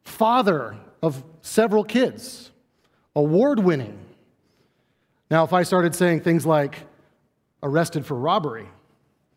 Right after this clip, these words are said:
indicted for murder, but found unguilty," not found unguilty,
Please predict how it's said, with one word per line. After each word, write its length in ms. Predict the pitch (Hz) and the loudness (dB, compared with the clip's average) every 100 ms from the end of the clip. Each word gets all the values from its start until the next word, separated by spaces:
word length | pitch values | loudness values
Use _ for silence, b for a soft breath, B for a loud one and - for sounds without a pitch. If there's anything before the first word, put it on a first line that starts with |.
| _ _ _ - | _ _ _ -4
indicted 680 | 160 151 180 196 214 226 170 | -2 2 2 4 2 0 -2
for 220 | - 185 | -2 2
murder, 500 | 175 180 208 156 143 | 4 4 2 2 0
but 220 | 127 147 | -2 -6
found 460 | - 180 170 170 180 | -2 0 2 0 -2
unguilty," 920 | 165 160 135 180 180 165 120 - 135 | -2 -2 0 0 0 -4 -6 -8 -4
not 220 | 165 - | -4 -2
found 160 | 147 131 | -4 -2
unguilty, 400 | 123 117 120 | -4 -6 -8